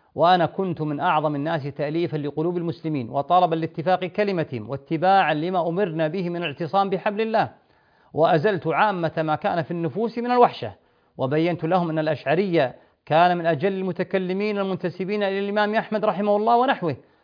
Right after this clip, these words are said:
المنتصرين لطريقه، كما يذكر الأشعري ذلك في كتبه"، انتهى كلامه.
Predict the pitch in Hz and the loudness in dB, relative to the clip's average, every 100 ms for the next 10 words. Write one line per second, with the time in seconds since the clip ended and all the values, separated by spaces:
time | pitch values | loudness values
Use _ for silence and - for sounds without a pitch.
0 | _ _ 160 175 175 165 175 - 180 185 | _ _ 2 4 0 -2 -2 -2 -4 -2
1 | 175 165 175 226 247 240 233 220 196 180 | -2 0 2 2 2 0 0 0 0 2
2 | 165 175 180 165 156 143 170 160 143 175 | 0 0 -2 -2 -2 -2 -2 0 0 0
3 | 185 160 147 135 175 226 247 247 247 320 | 0 -2 -4 -6 -8 -6 -2 -2 0 -2
4 | 233 160 190 | -2 -4 -6